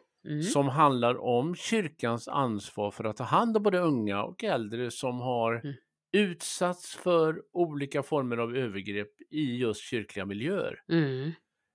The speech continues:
Speaker 2: Alltså
Speaker 1: precis.
Speaker 2: miljöer som man skulle förvänta sig skulle vara trygga.
Speaker 1: Ja, precis. Och det tangerar ju faktiskt på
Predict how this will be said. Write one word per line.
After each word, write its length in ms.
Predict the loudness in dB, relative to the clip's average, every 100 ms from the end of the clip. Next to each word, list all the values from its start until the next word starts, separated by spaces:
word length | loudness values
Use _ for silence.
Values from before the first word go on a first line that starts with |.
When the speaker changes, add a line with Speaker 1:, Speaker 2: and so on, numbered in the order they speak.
| _
Speaker 2:
Alltså 200 | -4 0
Speaker 1:
precis. 100 | 2
Speaker 2:
miljöer 440 | 4 6 6 6 4
som 140 | 2
man 340 | 0 0 -2 -10
skulle 300 | -4 2 2
förvänta 680 | 4 4 6 6 2 -2 -4
sig 420 | -2 0 0 0
skulle 240 | -6 -4 0
vara 160 | 0
trygga. 640 | -2 -4 -6 0 2 2 -4
Speaker 1:
Ja, 380 | -4 0 0 -2
precis. 560 | -8 -12 -6 -6 -6 -8
Och 80 | -2
det 160 | 2 2
tangerar 520 | 2 0 2 2 2
ju 120 | 2
faktiskt 420 | 2 -2 -4 -10
på 260 | -4 -2 -2